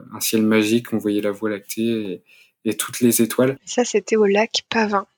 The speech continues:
Speaker 2: Du coup, juste au-dessus du lac, euh, on s'est un peu éloigné, euh, du parking. On est, on est monté, euh, dans les hauteurs. Et là, c'est,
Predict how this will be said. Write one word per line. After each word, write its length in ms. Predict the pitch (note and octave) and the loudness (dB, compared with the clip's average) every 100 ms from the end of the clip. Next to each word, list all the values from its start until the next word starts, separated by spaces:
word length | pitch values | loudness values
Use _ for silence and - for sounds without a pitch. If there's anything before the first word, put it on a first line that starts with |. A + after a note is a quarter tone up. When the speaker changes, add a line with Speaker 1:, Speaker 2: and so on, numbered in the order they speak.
| _ - | _ -14
Speaker 2:
Du 120 | G#3 | -12
coup, 100 | - - | -12 -8
juste 300 | - A#3+ - | -4 -2 -2
au-dessus 260 | A#3+ - A3+ | -2 -2 -2
du 140 | A#3 | -2
lac, 340 | A3 A3+ - G#3 | 0 -2 -4 -4
euh, 220 | G3 G3+ _ _ _ _ _ - | -4 -6 _ _ _ _ _ -8
on 120 | A3 G3+ | -2 0
s'est 200 | - G#3+ | 2 0
un 120 | G#3 | 0
peu 180 | - B3 | 2 4
éloigné, 560 | A#3 G#3+ G#3+ A3+ A#3 | 4 2 2 2 4
euh, 80 | G#3 | 4
du 160 | G3+ G3+ | 0 -2
parking. 540 | - G3+ - A#3+ B3 | -2 -2 -4 -4 -2
On 140 | A#3 G#3 | -4 -4
est, 400 | G3 G3 G3+ A#3+ - | -6 -8 -10 -12 -14
on 120 | G3+ F#3+ | -10 -8
est 100 | G3 | -6
monté, 500 | G3 G3+ A#3 A#3 G#3+ | -6 -4 0 2 4
euh, 140 | F#3+ | 2
dans 160 | F#3+ G3 | 2 2
les 100 | G#3 | 2
hauteurs. 540 | G#3 - A#3 A#3+ - _ _ _ _ _ _ | 2 2 2 2 -4 _ _ _ _ _ _
Et 120 | - G#3 | -2 2
là, 380 | G3+ G#3+ G#3 G3+ | 4 4 2 0
c'est, 720 | - - G3 G3 G3+ G3+ A3 | -4 -4 -4 -4 -6 -8 -12